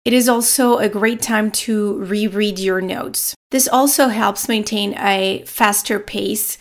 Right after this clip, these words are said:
ensuring that you don't leave anything behind, what could have been seen as details, that you don't miss those. So it definitely links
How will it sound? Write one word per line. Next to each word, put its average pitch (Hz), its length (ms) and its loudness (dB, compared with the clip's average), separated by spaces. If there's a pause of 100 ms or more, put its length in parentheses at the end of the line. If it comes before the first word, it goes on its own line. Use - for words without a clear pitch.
ensuring 247 440 4
that 214 260 2
you 233 60 0
don't 226 240 2
leave 220 560 0 (100)
anything 214 460 -4
behind, 202 680 0
what 202 440 4
could 277 180 2
have 226 320 2
been 214 220 4
seen 208 400 -2
as 202 340 0
details, 196 880 -2
that - 360 -2
you 220 60 -4
don't 185 320 -2
miss - 240 -4
those. - 540 -8 (100)
So 269 200 4
it 214 200 0
definitely 269 600 2
links 202 580 -2